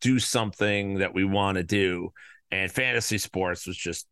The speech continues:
what we wanted to do. So I did that. I did it for five or six years, got nowhere with it. I thought, you know, I could change the world with my ideas. And it just, it was a gr-, much more of a grind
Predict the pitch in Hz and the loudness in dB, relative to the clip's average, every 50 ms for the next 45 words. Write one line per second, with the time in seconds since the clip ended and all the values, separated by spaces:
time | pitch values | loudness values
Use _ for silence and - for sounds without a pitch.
0 | _ - 85 87 82 - 82 85 82 82 82 80 78 78 78 82 90 85 80 80 | _ -6 -4 -4 -2 -2 -4 -4 -4 -4 -4 -6 -6 -6 -6 -4 -4 -4 -4 -6
1 | - - 92 92 101 107 190 196 165 190 180 143 127 127 123 117 113 131 131 123 | -6 -2 0 0 2 2 2 2 2 2 2 2 2 2 0 0 2 2 0 0
2 | - - 101 - - 131 135 131 117 110 - 123 110 - - 165 170 147 123 113 | -2 -6 -6 -2 0 2 2 2 0 -2 -4 -4 -4 -2 0 2 2 4 2 2
3 | 107 - - _ _ _ _ _ _ _ _ - - 127 120 - 117 127 123 113 | 0 -2 -8 _ _ _ _ _ _ _ _ -4 -2 -2 -2 -2 -2 -2 0 0
4 | 101 98 92 90 90 - 104 110 - - 90 80 - - 98 95 - - 113 117 | 0 0 -2 -4 -4 -2 -2 -2 0 0 -2 -2 -2 -2 -2 -2 0 2 2 2
5 | 113 110 - - 110 110 98 95 101 98 - 95 - - 208 214 220 190 147 139 | 2 0 0 -2 -2 0 0 0 -2 -2 -2 -4 -2 0 0 0 0 -2 -2 0
6 | 180 190 175 190 185 175 170 156 135 127 127 123 127 131 123 120 120 120 113 110 | 0 2 2 4 4 4 4 4 2 2 0 -2 0 0 0 2 2 2 0 -2
7 | - - - - - _ _ - 117 127 127 117 131 139 131 113 101 95 90 90 | -4 -10 -20 -20 -20 _ _ -2 0 0 2 2 2 2 2 2 0 0 -2 -4
8 | 107 104 110 117 117 - - 127 123 - - - _ _ - 110 117 117 131 117 | -4 -2 -2 -2 -2 0 2 2 2 0 -2 -8 _ _ -4 -2 0 0 0 0
9 | 123 123 101 - 110 107 98 - 98 104 110 120 135 139 - - 123 127 127 131 | 0 -2 -2 -2 -4 -4 -4 -4 -2 0 2 2 2 2 0 -2 -2 0 0 0
10 | 131 110 110 107 92 98 101 107 110 123 143 147 135 120 113 110 110 104 | 0 0 -2 -4 -2 -2 0 0 2 2 2 2 0 0 0 -2 -4 -6